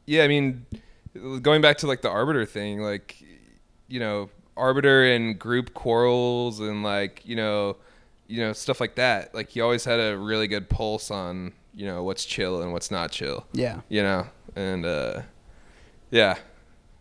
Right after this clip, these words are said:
Speaker 1: It was interesting seeing the changes, too, with him from college to after college. 'Cause I feel like he changed a lot, I think.
Speaker 2: He
Speaker 1: You know,
Speaker 2: did.
Speaker 1: like, he, I mean,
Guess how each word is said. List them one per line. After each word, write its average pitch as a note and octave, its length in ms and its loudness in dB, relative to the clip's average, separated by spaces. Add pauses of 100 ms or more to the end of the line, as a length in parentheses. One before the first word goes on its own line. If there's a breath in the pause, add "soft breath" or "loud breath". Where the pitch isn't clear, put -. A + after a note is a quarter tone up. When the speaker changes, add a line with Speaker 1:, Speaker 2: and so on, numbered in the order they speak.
(180)
Speaker 1:
It C3 100 -4
was C#3 120 0
interesting D3+ 440 -2
seeing A#2+ 240 -4
the A2 80 -2
changes, A2 480 -4
too, A2+ 460 -4 (680 soft breath)
with A2+ 240 -2
him A2+ 400 -2
from G#2 480 -4
college G2+ 540 -4
to G2 340 -6
after F#2+ 280 -4
college. A2+ 520 -4 (460)
'Cause C3 140 -4
I A#2 80 2
feel B2+ 240 0
like C3 320 0
he D3+ 220 -10 (200)
changed F3+ 300 0
a D3+ 60 2
lot, C3 340 2
I G#2+ 80 2
think. G2+ 420 -8
Speaker 2:
He E3 80 -2
Speaker 1:
You A2+ 100 -2
know, A2+ 200 2
Speaker 2:
did. B2 60 2
Speaker 1:
like, A2+ 280 0
he, A#2+ 440 -2 (960 soft breath)
I B2 40 -2
mean, B2+ 480 0